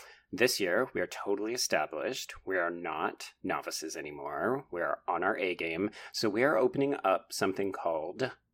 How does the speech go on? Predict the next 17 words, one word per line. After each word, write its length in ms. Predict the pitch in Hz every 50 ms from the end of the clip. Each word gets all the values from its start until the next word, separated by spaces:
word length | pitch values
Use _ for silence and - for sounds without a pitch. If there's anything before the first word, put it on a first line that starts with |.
| _
The 220 | - 165 196 202 175
Hereditaries. 1120 | 156 180 170 160 156 160 160 - - - 151 135 - - 60 - - - - - - - - _ _ _ _ _ _ _
And 160 | 123 110 113 107
Trace, 360 | - 147 147 147 - - 139 - - - - _ _ _ -
in 100 | 113 107
case 220 | - - - -
people 280 | - - 135 - - -
don't 320 | - 113 110 123 - -
know, 420 | - 87 78 - 76 98 - 151 - - - - - - -
this 360 | 98 95 113 117 135 - - -
is 320 | - 107 101 107 113 110
our 280 | - - 104 101 113 113
version 420 | 104 98 98 92 92 - 98 95 107
of 200 | - - 95 -
the 100 | 104 95
horror 360 | - - 98 98 107 120 - -
Oscars. 680 | 78 73 - - - 71 64 65 - - - - -